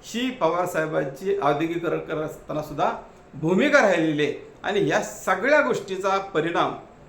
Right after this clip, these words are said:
आज आपल्याला पवार साहेबांच्या भाषणातून, अकलूजच्या सभेतून आपल्याला दिसून आला. आणि पवार साहेब जे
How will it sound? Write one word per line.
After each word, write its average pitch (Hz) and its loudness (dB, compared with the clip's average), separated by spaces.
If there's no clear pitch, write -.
आज 165 0
आपल्याला 160 2
पवार 165 0
साहेबांच्या 156 0
भाषणातून, 156 -4
अकलूजच्या 151 -2
सभेतून 147 -4
आपल्याला 151 -4
दिसून 151 -2
आला. 165 2
आणि 226 0
पवार 196 2
साहेब 190 -2
जे 214 10